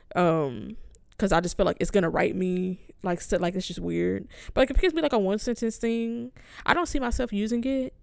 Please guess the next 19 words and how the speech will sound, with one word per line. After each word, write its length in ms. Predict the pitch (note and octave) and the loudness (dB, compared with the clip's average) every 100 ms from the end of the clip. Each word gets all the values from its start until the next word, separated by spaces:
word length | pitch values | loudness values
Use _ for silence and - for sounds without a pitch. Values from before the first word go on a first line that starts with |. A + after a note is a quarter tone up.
| - _ - - - | -20 _ -20 -20 -8
because 380 | G#3 G#3+ G#3 F#3 | -6 2 2 4
I 80 | F#3 | 0
just 120 | A3 | 0
think 120 | A3 | -2
it's 100 | G3 | 0
a 60 | F#3 | 0
little 200 | F3 D#3+ | 0 -2
too 120 | F#3+ | -2
cumbersome 500 | - D3+ E3 F3+ F#3 | -4 -4 -2 -2 -2
for 140 | F#3+ | 0
that. 180 | G3 G3 | 0 0
Like, 260 | - - - | -2 -4 -4
girl, 200 | F3 F3 | -2 -2
just 180 | F3+ - | -2 -6
think 140 | F3+ | -6
of 140 | C#3+ | -6
it. 180 | C2 - - | -6 -10 -8
<laughs> 40 | |
Like, 260 | D#3+ F3 | 0 2